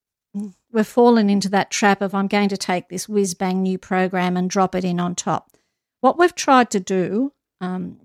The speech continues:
with our daily English block is pull together the pedagogical approach of model, guided and independent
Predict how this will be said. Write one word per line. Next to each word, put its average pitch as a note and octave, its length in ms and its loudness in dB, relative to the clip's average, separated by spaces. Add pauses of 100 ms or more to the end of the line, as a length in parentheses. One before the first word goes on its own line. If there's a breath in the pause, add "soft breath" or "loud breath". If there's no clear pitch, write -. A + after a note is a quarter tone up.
(140)
with F#3+ 200 -6
our F3+ 200 -4
daily F3+ 400 -4
English F3+ 320 -6
block - 400 -10
is F#3 400 -6 (400)
pull C#4+ 300 -2
together G3+ 580 0 (320)
the G3+ 80 -4
pedagogical G3+ 840 0
approach - 480 -2
of F3+ 120 -2
model, F3+ 380 2
guided F3+ 400 0
and F3 160 0
independent F3 800 -4